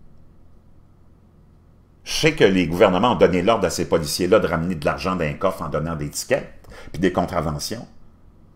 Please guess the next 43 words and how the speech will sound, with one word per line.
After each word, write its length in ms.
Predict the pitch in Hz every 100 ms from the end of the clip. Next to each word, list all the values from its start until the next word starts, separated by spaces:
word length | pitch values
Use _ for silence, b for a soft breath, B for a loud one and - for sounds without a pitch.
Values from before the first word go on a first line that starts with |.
| - - _ -
Mais 80 | 123
quatre 240 | - 147
mille 180 | 165 156
six 140 | -
cents 220 | - 127 233
policiers 680 | 92 73 - 95 120 - b b b
qui 80 | -
servent 240 | - 95 87
absolument 420 | - 214 208 160
à 140 | 98
rien, 360 | 76 78 120 175 - b b b
tu 120 | -
pourrais 180 | 147 170
les 140 | 139
rendre 260 | 131 139 104
utiles, 460 | - - 107 190 190
ils 140 | 147
pourraient 160 | - 147
aller 220 | 131 -
se, 260 | - - - b b b - -
se 200 | - 143
rendre 300 | 120 208 226
plus 120 | -
sympathiques, 840 | 160 156 131 117 - 98 104 - - -
aller 200 | - 147
voir 200 | 156 262
le 80 | 233
vrai 220 | 139 139
monde. 500 | 127 233 277 147 85 - - - - - -
Puis 80 | 127
au 80 | 135
lieu 140 | 180
de 60 | 196
leur 140 | 165
donner 220 | 143 156 156
des 140 | 175
tickets, 320 | - - 202
aller 160 | 170 180
leur 180 | 160 -
parler. « 320 | 147 117 180
Comment 220 | 190 196
vous 180 | 160 151
allez ? 340 | 135 151 196